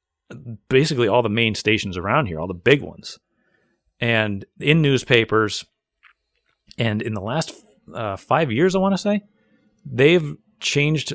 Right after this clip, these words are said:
locations at least twice because they are growing so much that they need bigger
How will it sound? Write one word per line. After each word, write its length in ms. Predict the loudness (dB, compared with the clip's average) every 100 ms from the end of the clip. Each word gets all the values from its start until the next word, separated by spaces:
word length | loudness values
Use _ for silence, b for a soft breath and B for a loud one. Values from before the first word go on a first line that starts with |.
| -10
locations 920 | -4 0 2 4 2 2 -2 -6 -6
at 220 | -4 -2
least 320 | 0 -2 -2 -6
twice 600 | 0 0 0 -6 -8 -14 _ _ _ _ _ _ _ _
because 420 | -2 0 2 2 2
they 180 | 2 4
are 140 | 0
growing 400 | 2 2 2 -2
so 220 | 0 2
much 260 | 2 0 -2
that 160 | -4 -4
they 100 | -4
need 200 | -6 -6
bigger 360 | -6 -4 -8